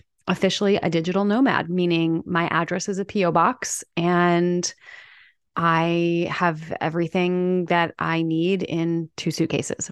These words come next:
So I'm in New York right now, spending time with family, and it's been a lot of fun. And I'll be heading out to California very soon, which I'm very excited about. And also currently in the middle of enrollment for the Embody Mastermind, which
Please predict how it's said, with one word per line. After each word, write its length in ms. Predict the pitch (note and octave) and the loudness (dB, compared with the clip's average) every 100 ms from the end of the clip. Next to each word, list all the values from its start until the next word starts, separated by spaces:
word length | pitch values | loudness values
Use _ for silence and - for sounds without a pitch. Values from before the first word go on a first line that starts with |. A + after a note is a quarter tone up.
| - | -4
So 160 | - F#3+ | 0 4
I'm 80 | |
in 160 | G3+ A#3 | 4 4
New 80 | A3+ | 4
York 300 | G#3 F#3+ F#3+ | 4 2 2
right 160 | F#3+ | 2
now, 440 | E3+ E3 E3+ E3+ D3+ - | 4 4 2 0 -6 -8
spending 300 | - E3 E3 | -2 0 2
time 240 | D#3+ D#3+ | 2 2
with 180 | D#3+ - - | 0 -4 -8
family, 500 | - D#3+ E3 D#3+ D#3+ | -2 0 2 2 0
and 120 | E3 | -2
it's 120 | D#3+ | -4
been 140 | - D#3 | -2 0
a 80 | D#3+ | 2
lot 160 | G3 | 0
of 60 | G#3 | 0
fun. 340 | E3 D#3+ F3+ | 0 0 0
And 160 | - E3+ | -2 -2
I'll 180 | E3 E3 | 0 0
be 100 | E3+ | -2
heading 280 | E3 E3 | -2 -2
out 160 | E3 E3 | -2 -4
to 80 | - | -6
California 520 | D#3+ - A3+ B3+ B3+ | -8 -4 0 2 2
very 240 | B3+ B3 | 2 0
soon, 460 | A#3 B3+ B3 B3 A#3+ | -2 0 0 0 -2
which 160 | F#3+ - | -4 -6
I'm 240 | - - - | -8 -8 -2
very 260 | - - | 0 0
excited 380 | - - A#3 A3+ | -2 0 2 4
about. 380 | A3+ G#3 G#3 - _ _ _ - | 4 4 2 -2 _ _ _ 2
And 420 | D#4+ C4+ A#3 D4 - | 4 6 4 2 2
also 400 | G#3 B3 G#3 F#3+ | 2 2 2 0
currently 460 | F#3+ G#3+ G#3 - G#3 | 0 -2 0 -2 -4
in 360 | F3 E3 F3 - | -4 -2 -2 -2
the 120 | F#3 | -2
middle 420 | F#3 E3 F3 - - | 0 0 0 -2 -6
of 380 | D#3+ E3 E3+ - | -2 -2 -2 -2
enrollment 680 | F3 E3 E3 D#3+ A3+ A#3+ - - - - | -2 2 4 4 2 0 -4 -12 -18 -4
for 400 | D#3+ D#3+ E3 - | 0 0 0 -2
the 160 | F3 E3 | -4 -2
Embody 560 | D#3+ D#3 D#3 E3 D#3+ - - _ _ | 0 0 2 0 -2 -8 -20 _ _
Mastermind, 680 | D#3+ D3 - D3+ D3+ - - | -2 -2 -2 0 0 -2 -6
which 360 | - F3+ F3 | -2 -2 -2